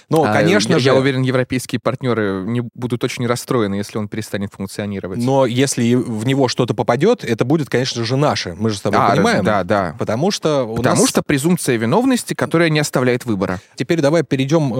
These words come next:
Speaker 1: э, все-таки к тому, э, насколько давно это вообще все существует
Speaker 2: А, да,
Speaker 1: на планете.
Speaker 2: кстати, Иван, может, покажете пока?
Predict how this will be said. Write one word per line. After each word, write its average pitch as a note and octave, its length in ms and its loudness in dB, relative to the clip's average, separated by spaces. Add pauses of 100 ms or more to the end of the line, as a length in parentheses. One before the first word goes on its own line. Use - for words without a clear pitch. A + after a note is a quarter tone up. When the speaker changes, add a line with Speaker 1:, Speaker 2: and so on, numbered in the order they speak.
(120)
Speaker 1:
э, - 20 0
все-таки - 380 -6
к - 80 -14
тому, C3 680 2
э, - 20 -4
насколько C3 400 -4
давно C#3+ 420 0
это G#2+ 140 -4
вообще G2+ 240 -6
все - 180 -10
существует - 480 0
Speaker 2:
А, - 40 2
да, C#3+ 100 2
Speaker 1:
на - 60 2
планете. C3+ 360 0
Speaker 2:
кстати, A2 140 -2 (300)
Иван, C3 320 0 (140)
может, C#3 220 -2
покажете E3+ 420 0
пока? G#2+ 440 -4